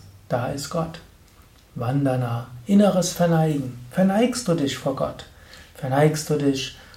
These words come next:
vor den Bäumen, innerlich mindestens, vielleicht vor einem Altar? Pada Sevana, Altardienst machen. Hast du einen Altar? Ist er sauber? Hast du eine Kerze dort?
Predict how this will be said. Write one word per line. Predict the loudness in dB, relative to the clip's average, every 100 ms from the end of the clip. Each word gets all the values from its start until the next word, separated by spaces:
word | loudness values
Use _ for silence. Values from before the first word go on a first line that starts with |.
| -20 -16
vor | -4 0 0
den | -2 -6 -4
Bäumen, | 2 4 6 4 2
innerlich | 2 4 4 2 -2
mindestens, | -4 -4 -6 -10 -12 -16 -8
vielleicht | 2 2 4
vor | 2
einem | 4 4 4
Altar? | 2 -2 -2 -2 -2 -6 -12 -20 -18
Pada | -2 2 4 4
Sevana, | 4 4 4 4 4 0 -4 -8 -18 -20 -6
Altardienst | -2 -2 0 4 4 6 2 2 -4
machen. | -6 -4 -6 2
Hast | 0 2
du | 0
einen | 2 0
Altar? | 0 -4 -4 -4 -4 -6 -16 -20 -20 -8
Ist | -8 0
er | 0
sauber? | 2 4 4 2 0 -2 -14 -20 -12
Hast | -10 -4
du | -2
eine | 2 0
Kerze | 2 2 2 0 0
dort? | 0 0 -6